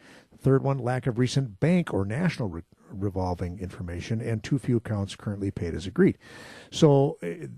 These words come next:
combine that, uh, hint, then one of our skilled loan consultants figures out exactly what the benefit would be, and this young person, uh, embraces that and says, "Great, I went out. I got a, we got an email back from him late last week.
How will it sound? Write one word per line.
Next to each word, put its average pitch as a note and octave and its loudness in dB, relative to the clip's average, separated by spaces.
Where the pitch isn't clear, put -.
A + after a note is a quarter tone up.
combine C3 2
that, G3 0
uh, F3 -8
hint, F3 4
then C3 -6
one B2+ -6
of A#2+ -4
our A2+ -2
skilled A2+ 0
loan F#3 6
consultants D3+ 0
figures A2+ 0
out G#2+ 2
exactly A#2 -2
what A#2 0
the G#2+ 0
benefit D3 2
would F#2 -6
be, A#2 -6
and D3 2
this C3 -2
young C#3 -2
person, D#3 0
uh, A2+ 0
embraces C#3+ 4
that B2+ 6
and C3 -2
says, C3 2
"Great, F3 0
I B2+ -4
went E3 -4
out. B2+ -2
I G#2+ -6
got A2 -4
a, A#2 -6
we A#2 -4
got A2+ 0
an A2+ 0
email B2+ 4
back G#2 0
from G#2+ -6
him A#2 -6
late A2 -6
last G#2 -6
week. G#2+ -4